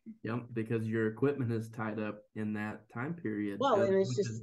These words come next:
Speaker 1: you know, three or
Speaker 2: Mm-hmm.
Speaker 1: four times the amount, which is drastic.
Speaker 2: Exactly.
Speaker 1: Now, we've got a question here from someone watching with us, as Holly. She asks,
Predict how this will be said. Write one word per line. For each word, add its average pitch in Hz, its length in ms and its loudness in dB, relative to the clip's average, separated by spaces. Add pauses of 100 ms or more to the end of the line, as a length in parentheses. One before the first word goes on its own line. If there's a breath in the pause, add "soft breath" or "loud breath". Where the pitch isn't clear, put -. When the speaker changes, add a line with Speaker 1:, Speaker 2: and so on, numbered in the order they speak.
Speaker 1:
you 165 120 4
know, 120 160 2
three 143 200 2
or 113 100 4
Speaker 2:
Mm-hmm. 185 100 -2
Speaker 1:
four 113 180 -2
times 117 380 -2
the 110 100 -2
amount, 113 420 -4
which 107 220 -2
is 107 100 -6 (140)
drastic. - 480 -6 (480)
Speaker 2:
Exactly. 170 680 -4 (200)
Speaker 1:
Now, 113 260 0
we've 139 260 4
got 139 200 2
a 113 60 0
question 120 480 0
here 117 340 2
from 107 240 0
someone 110 340 -2
watching 110 380 -2
with 110 180 2
us, 127 280 -6
as 98 260 -8
Holly. 131 720 -2 (360 soft breath)
She 160 300 0
asks, 147 380 -4